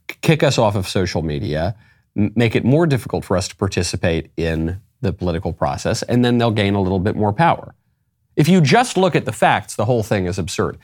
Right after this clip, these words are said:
Kamala Harris raised money to bail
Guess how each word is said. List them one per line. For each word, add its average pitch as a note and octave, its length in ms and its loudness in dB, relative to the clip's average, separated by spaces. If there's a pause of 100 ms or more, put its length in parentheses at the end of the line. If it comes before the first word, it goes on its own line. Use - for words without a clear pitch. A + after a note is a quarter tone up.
(140)
Kamala D3+ 440 2
Harris A2+ 280 0
raised G2+ 360 0
money G2 240 0
to - 140 -4
bail G2+ 600 0